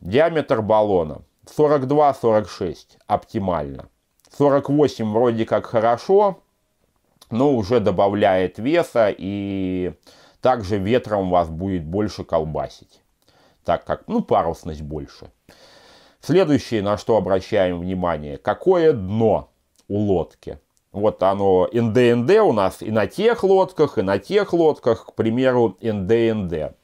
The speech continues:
У кого-то сверху обычная П В Х-шка, а у кого-то наклеен, так сказать, резиновый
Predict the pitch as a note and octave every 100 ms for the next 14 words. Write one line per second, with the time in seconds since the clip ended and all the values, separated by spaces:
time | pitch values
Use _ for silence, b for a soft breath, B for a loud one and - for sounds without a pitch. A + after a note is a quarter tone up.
0 | b b b b b - C3 D#3+ F3+ F#3+
1 | D#3+ C3+ - D3 E3 C#3 - A#2+ A2 G#2+
2 | G2+ - _ _ _ _ _ _ _ B2+
3 | C#3 G#3 A3+ - B2+ G#2+ - G2 G2+ -
4 | F2+ D2+ - D2+ - - G#2+ A#2+ D#3+ A3+
5 | A3+ D#3 C#3+ - C#3+ F3 E3+ D3 A#2+ -
6 | - C3 - - G2+ A2 A2 - _ -
7 | A#2 A2 F2 A#2 A#2 A2 A2+